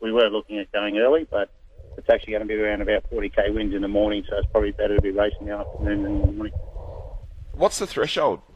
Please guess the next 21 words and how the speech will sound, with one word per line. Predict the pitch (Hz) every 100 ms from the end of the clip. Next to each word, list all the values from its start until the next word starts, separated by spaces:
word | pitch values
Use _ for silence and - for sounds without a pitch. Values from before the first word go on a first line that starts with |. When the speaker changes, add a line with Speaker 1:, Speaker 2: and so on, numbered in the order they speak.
| - -
Speaker 2:
Marty, | 95 104 170
for, | - 104 101
for | 95 104
making | 101 101 107
that | 95 -
choice | 104 87
to | -
go | 82 87 95
early? | 95 82 98
Is | 117
there | 120 110 104 98
a, | - -
a, | 98 -
a | 98
point, | - 110 113 110
I | 104
guess, | 101 131
a | 101
temperature | - 107 117 107
point | - 113 135 -
where | 110 101 95